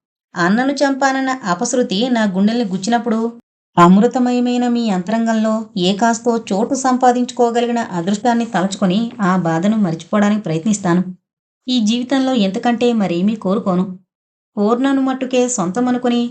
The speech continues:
నువ్వు అపురూపంగా దాచుకున్న నీ హృదయంలో ఎప్పుడో నీకే తెలియకుండా స్థానమిచ్చావు. అది నువ్వు నాకు నీ నోటితో చెప్పకపోయినా మనసు చెప్పింది"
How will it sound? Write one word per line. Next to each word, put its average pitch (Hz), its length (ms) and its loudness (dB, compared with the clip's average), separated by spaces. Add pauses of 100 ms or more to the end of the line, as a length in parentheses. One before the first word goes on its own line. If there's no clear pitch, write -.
నువ్వు 226 200 0
అపురూపంగా 247 720 0
దాచుకున్న 247 460 0
నీ 240 140 2
హృదయంలో 226 680 -2 (100)
ఎప్పుడో 185 400 2
నీకే 233 340 0
తెలియకుండా 226 520 -2
స్థానమిచ్చావు. 196 800 -2 (680)
అది 185 320 0
నువ్వు 220 220 -2
నాకు 208 300 0
నీ 185 180 2
నోటితో 208 380 -2
చెప్పకపోయినా 214 880 -2
మనసు 202 340 0
చెప్పింది" 185 420 0